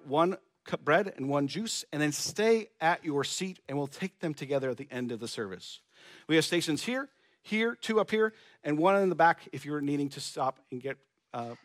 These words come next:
those. And we'll also invite our worship team to take with us at the end of the service. With that, let's pray over the elements, and we'll continue in our worship. Father, I thank you for the gift you give through the sacrament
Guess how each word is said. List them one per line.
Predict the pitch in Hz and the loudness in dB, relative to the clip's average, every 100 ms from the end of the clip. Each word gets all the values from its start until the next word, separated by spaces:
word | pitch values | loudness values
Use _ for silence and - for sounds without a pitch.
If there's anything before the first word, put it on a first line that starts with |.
| _ | _
those. | 131 143 220 - _ _ | -2 -2 -4 -12 _ _
And | 135 | 0
we'll | |
also | 147 139 | 2 2
invite | 147 131 131 | 0 2 2
our | 127 120 | 2 -2
worship | 131 127 120 | -2 -6 -8
team | 117 | -10
to | 113 | -8
take | 117 107 | -8 -8
with | 113 117 | -10 -8
us | 107 - | -10 -10
at | 107 | -12
the | 113 | -10
end | 107 | -10
of | 101 | -10
the | 101 | -12
service. | - 98 90 - - _ _ - | -12 -12 -14 -16 -18 _ _ -6
With | 135 | 0
that, | 170 | 0
let's | 160 - | 0 -8
pray | - 208 | -4 0
over | 202 | 0
the | 156 151 | 0 -2
elements, | 147 143 151 151 - | -2 0 0 -4 -10
and | - | -12
we'll | 127 | -12
continue | 123 120 127 117 | -10 -8 -4 -2
in | 110 | -2
our | 104 | -6
worship. | 95 - 98 _ _ _ _ _ _ _ _ _ _ _ | -10 -12 -14 _ _ _ _ _ _ _ _ _ _ _
Father, | - 165 156 | 6 6 6
I | |
thank | 151 175 175 | 4 4 4
you | 170 170 170 - - - _ _ _ | 4 4 2 -8 -20 -20 _ _ _
for | - 143 | -4 0
the | 139 | 0
gift | 123 156 160 - | 0 2 0 0
you | 139 127 | -8 -4
give | 123 117 113 _ _ _ _ _ _ _ _ _ _ | -2 0 -2 _ _ _ _ _ _ _ _ _ _
through | 139 | -6
the | 139 | -4
sacrament | - 151 151 - 147 143 139 - | 2 4 4 2 0 0 -2 -10